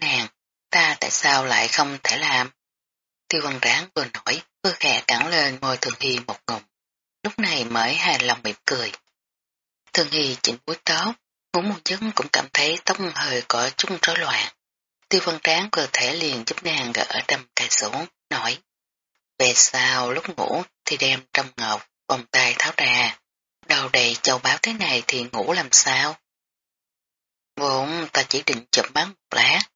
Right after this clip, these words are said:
ai biết ngủ quên." Thường Hy tưởng Tiêu Văn Tráng tháo trăm cài xong, liền thuận thể dựa vào lòng hắn. Hai tay vòng ôm chặt lấy thắt lưng hắn nói.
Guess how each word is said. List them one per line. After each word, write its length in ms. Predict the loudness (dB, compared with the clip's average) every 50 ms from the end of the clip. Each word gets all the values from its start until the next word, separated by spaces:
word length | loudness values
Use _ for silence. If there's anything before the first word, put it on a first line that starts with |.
| _ _ _
ai 120 | -2 -2 0
biết 180 | 0 -2 -2
ngủ 200 | -2 -4 -8 -8 -4
quên." 340 | -4 -2 0 0 0 -2 -4 _ _ _ _ _ _ _ _ _ _ _ _ _ _ _
Thường 140 | -2 -2 -2 -2
Hy 200 | -4 -4 -4 -2 -2 -2
tưởng 280 | -2 -2 -2 -4 -4 -2
Tiêu 120 | -4 -2 -2
Văn 180 | -4 -4 -4 0 0
Tráng 280 | 2 2 2 0 0 -2
tháo 160 | -2 -2 -2 -2
trăm 160 | -4 -6 -4 _
cài 200 | 0 0 2 4
xong, 380 | 4 4 4 2 -2 -6 -6 -8 -10 _ _ _ _ _ _ -4
liền 240 | -4 -2 -2 -2 -4
thuận 180 | -4 -6 -4 -4
thể 200 | -4 -2 -2 -4 -4 -4
dựa 100 | -4 -4 -2 0
vào 240 | 0 2 2 0 0
lòng 180 | -2 -4 -4 -8 _ _ -6 -4
hắn. 320 | -4 -4 -4 -4 -6 -8 -10 _ _ _ _ _ _ _ _ _ _ -4
Hai 140 | -4 -2 0 2
tay 200 | 4 4 4 2
vòng 200 | 0 -2 -2 -2
ôm 260 | -2 -2 -2 -2 -2 -2
chặt 200 | -2 -2 0 0
lấy 260 | 0 0 2 0 0
thắt 240 | 0 -2 -2 -2 -2
lưng 160 | -2 -4 -2
hắn 200 | -2 -2 -4 -4 -6
nói. 340 | -8 -6 -2 -2 -2 -2 -4